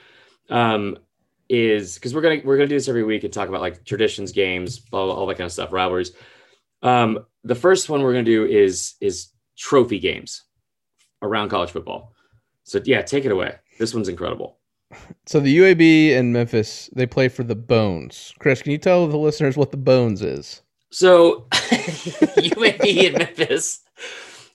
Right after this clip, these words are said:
Speaker 2: I don't know if they're rivals or anything like that. I, I know that, like, they usually are neck and neck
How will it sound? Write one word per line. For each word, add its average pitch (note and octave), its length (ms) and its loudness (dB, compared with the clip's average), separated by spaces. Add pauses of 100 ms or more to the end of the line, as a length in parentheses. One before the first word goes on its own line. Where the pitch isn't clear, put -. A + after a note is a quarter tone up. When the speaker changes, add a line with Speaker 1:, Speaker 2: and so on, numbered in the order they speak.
(280)
Speaker 2:
I F3 80 2
don't G#3 140 4
know E3+ 100 6
if D#3 100 2
they're D#3 120 6
rivals A#2 480 2
or A2 60 4
anything G#2 240 2
like G2+ 160 -2
that. F#2+ 380 0 (140)
I, C3 220 2
I C#3+ 40 6
know D3+ 420 6
that, A#2+ 220 -4
like, A2+ 320 -4 (120)
they B2 160 -2
usually C#3 320 -2
are A#2 100 2
neck B2 280 -2
and A2+ 140 -4
neck A2 260 -4